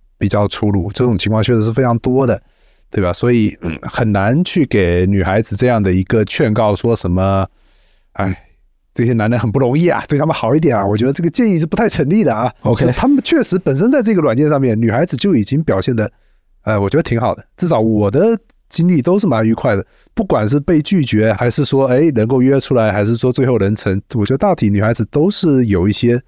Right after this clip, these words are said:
Speaker 1: 她，我感觉女生的底线是比男生高很多的。
Speaker 2: 对，对，对，我说的意思是我针对那些上来就说个嗨，然后就不互动了。因为是这样的，我有的时候就是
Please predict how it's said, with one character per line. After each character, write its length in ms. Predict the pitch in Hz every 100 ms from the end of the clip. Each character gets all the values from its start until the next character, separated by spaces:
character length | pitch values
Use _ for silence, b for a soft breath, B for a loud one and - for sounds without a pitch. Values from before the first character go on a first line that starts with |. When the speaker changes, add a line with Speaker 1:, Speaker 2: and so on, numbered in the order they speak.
| _ _ _ _
Speaker 1:
她， 200 | - 330 -
我 60 | 135
感 140 | 151
觉 120 | 147
女 160 | 330 165
生 100 | 285
的 80 | 330
底 140 | 147
线 120 | 196
是 80 | 233
比 120 | 180
男 120 | 143
生 80 | 165
高 140 | 226 240
很 120 | 165
多 160 | 131 185
的。 120 | 135
Speaker 2:
对， 260 | 190 202 120
对， 160 | 135
对， 180 | 127 160 B B
我 240 | 160 165 156
说 160 | 277
的 120 | 320
意 120 | 202 226
思 120 | 180
是 80 | 160
我 220 | 127 127
针 160 | 240
对 100 | 262
那 80 | 240
些 160 | 220 226 220
上 200 | - 247
来 100 | 160
就 100 | 165
说 140 | 165 185
个 80 |
嗨， 240 | 165 165 165
然 180 | 123 117
后 120 | 147
就 160 | 147 131 _ _
不 100 | -
互 140 | 139 156
动 160 | 139
了。 140 | 113 90 -
因 100 | 254
为 200 | 294 214
是 120 | -
这 60 | 269
样 100 | 277
的， 100 | -
我 100 | -
有 140 | 180 214
的 40 |
时 60 | 269
候 160 | 247
就 140 | 190 220
是 280 | 190 180